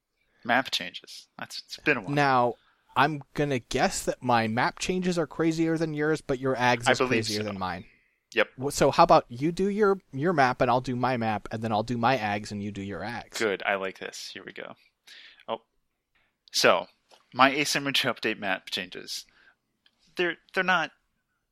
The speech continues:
Speaker 1: traditional, but they're probably not as crazy as yours. So,
Speaker 2: <laughs>
Speaker 1: there's now a tunnel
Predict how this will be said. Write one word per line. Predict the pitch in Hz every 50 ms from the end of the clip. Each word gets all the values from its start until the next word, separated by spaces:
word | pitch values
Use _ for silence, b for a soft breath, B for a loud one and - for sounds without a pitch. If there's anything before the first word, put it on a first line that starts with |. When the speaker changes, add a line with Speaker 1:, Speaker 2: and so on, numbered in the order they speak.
| _ _ -
Speaker 1:
traditional, | - 139 123 123 120 - - 151 135 143 160 - _ 135 -
but | - 123 -
they're | 113 -
probably | - 117 104 104 90
not | 90 87 -
as | - -
crazy | - - - - - -
as | - - - -
yours. | 135 - - - _ B B B B B B B B B B -
So, | - - 98 - - - - -
Speaker 2:
<laughs> | - - - -
Speaker 1:
there's | 117 120 120 117 -
now | 131 143 185
a | 208
tunnel | - - - - 127 107 98 92 98 -